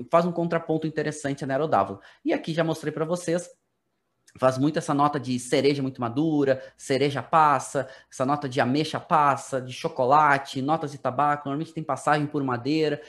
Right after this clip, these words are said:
Então, esses vinhos aqui de Nero d'Avola são realmente mais potentes, mais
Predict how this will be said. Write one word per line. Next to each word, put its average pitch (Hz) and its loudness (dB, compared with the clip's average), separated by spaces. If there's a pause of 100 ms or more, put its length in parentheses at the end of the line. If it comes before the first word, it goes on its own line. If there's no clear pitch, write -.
(180)
Então, 170 -2
esses 175 -4
vinhos 170 0
aqui 165 -6
de 160 -4
Nero 156 0
d'Avola 147 2
são 143 -6
realmente 139 -4
mais 131 -4
potentes, 123 -8
mais 117 -6